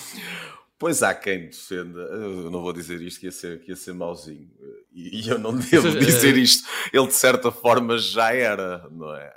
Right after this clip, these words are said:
Speaker 1: Há quem defenda
Speaker 2: Hum.
Speaker 1: isso, não estou a dizer que,
Speaker 2: Hum.
Speaker 1: que sou eu,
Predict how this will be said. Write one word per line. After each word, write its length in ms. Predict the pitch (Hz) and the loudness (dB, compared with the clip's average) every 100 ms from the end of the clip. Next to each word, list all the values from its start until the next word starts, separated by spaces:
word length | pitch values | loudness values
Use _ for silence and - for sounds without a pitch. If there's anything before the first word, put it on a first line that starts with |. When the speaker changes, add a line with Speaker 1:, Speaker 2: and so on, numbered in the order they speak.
| 78 71 | -14 -6
Speaker 1:
Há 120 | 71 95 | -4 0
quem 180 | 123 | -2
defenda 340 | 123 - 139 139 | -2 0 2 2
Speaker 2:
Hum. 40 | |
Speaker 1:
isso, 260 | 131 117 - | 2 0 -6
não 60 | 92 | -10
estou 220 | - 90 | -14 -18
a 20 | |
dizer 320 | 87 82 90 | -18 -14 -14
que, 360 | - _ _ 90 | -14 _ _ -12
Speaker 2:
Hum. 200 | 92 80 | -10 -10
Speaker 1:
que 60 | 73 | -8
sou 240 | 90 85 | -8 -8
eu, 180 | 78 | -10